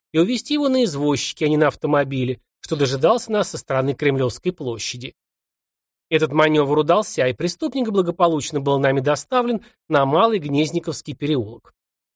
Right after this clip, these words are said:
Здесь я тотчас же велел принести белье и платье моего старшего сына.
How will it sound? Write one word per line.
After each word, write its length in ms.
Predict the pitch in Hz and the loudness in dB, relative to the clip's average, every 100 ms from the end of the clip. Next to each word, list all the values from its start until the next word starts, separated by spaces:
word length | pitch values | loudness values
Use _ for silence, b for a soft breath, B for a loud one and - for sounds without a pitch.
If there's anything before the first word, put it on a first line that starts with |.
| _ _ _ _ _ _ _ | _ _ _ _ _ _ _
Здесь 300 | 156 294 - | -2 -2 0
я 80 | 262 | -4
тотчас 380 | 285 262 - 196 | -2 -4 -4 -4
же 140 | 202 | -2
велел 240 | 220 226 | 2 2
принести 460 | 185 202 208 - 220 | 2 0 0 -2 -4
белье 340 | 185 202 208 | -2 0 2
и 80 | 220 | 0
платье 400 | 190 226 220 - | 2 2 2 2
моего 220 | 185 185 | 2 2
старшего 480 | 180 - 165 - 170 | 0 0 0 0 -6
сына. 420 | 175 - 117 113 | -8 -8 -8 -8